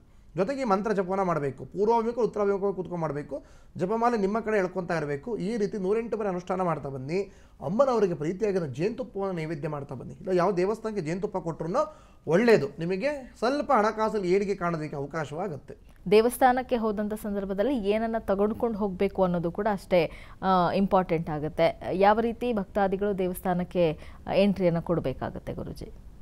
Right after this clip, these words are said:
Speaker 1: ದೇವಸ್ಥಾನಕ್ಕೆ ಎಂಟ್ರಿ ಹೆಂಗ್ ಕೊಡ್ಬೇಕಂದ್ರೆ ಒಬ್ಬೊಬ್ರು ಒಂದೊಂದು ರೀತಿ ಮಾಡ್ಕೊಂಡ್ ಬಂದ್ಬಿಟ್ಟಿದಾರಮ್ಮ.
Speaker 2: ಹ್ಮ್.
Speaker 1: ಎರಡನೇ ದಿನ ಬಂದು ಹಣ್ಣು ಕಾಯಿ ದೇವಸ್ಥಾನಕ್ಕೆ ತಗೊಂಡು ಹೋಗೋದು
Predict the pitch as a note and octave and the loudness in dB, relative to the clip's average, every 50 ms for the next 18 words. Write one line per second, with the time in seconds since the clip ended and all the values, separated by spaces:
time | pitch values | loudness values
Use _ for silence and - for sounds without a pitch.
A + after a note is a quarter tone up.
0 | - - - - - - - - - - - - - - B2+ B2 B2 C3+ C3 - | -20 -20 -20 -20 -20 -20 -20 -20 -20 -20 -20 -20 -20 -14 -10 -8 -6 -6 -6 -8
1 | - - C#3+ C#3+ D3+ D3 D3 D3 C3+ C3 C3 C#3 C#3 D3 D#3 D#3 C#3+ C#3 C#3+ C3+ | -10 -8 -6 -6 -6 -8 -8 -8 -6 -4 -4 -6 -4 -4 -4 -4 -4 -4 -6 -4
2 | - C3 C#3+ C#3+ C#3+ C#3 D3 D3 D3 D#3+ D#3 C3+ A#2+ C#3+ D3+ C#3 D3+ D#3 D3+ D3 | -4 -2 0 0 0 0 0 -2 0 0 0 0 0 -2 -2 -2 -2 -2 -2 -2
3 | D3+ C#3 C3 C3+ C#3+ C#3 E3 D#3+ C#3 B2+ C3 C3 - C#3+ C3+ B2+ B2 B2 A2+ B2 | -2 -2 -2 -4 -4 -4 -4 -4 -4 -4 -6 -6 -6 -8 -6 -6 -6 -6 -6 -8
4 | A#2 A#2+ - - G2+ - - - - - - - F#3 F#3 B2 B2 C3 C#3 D#3+ D#3 | -8 -10 -12 -12 -14 -16 -16 -20 -20 -20 -20 -16 -12 -8 -4 -2 -2 -2 -2 -2
5 | F3 F3+ D#3+ E3 D3 C#3 C#3+ E3+ G3 C3 C3+ D3+ F#3 G#3 A3 G#3+ - F3 D#3 D#3+ | -4 -4 -2 -2 -2 -2 -4 -6 -4 -4 -2 -2 0 0 -2 -2 -2 -2 0 0
6 | E3+ D3 C#3+ C#3+ D3+ D3 - - C#3+ D3 C#3+ D3 - A#2+ C3 B2+ C3+ B2 A#2 A#2+ | 0 0 0 -2 -2 -4 -6 -8 -10 -8 -8 -8 -8 -6 -8 -6 -6 -6 -6 -6
7 | A2+ A2+ B2 B2 D3+ F#3+ B3 | -6 -6 -8 -8 -6 -8 -8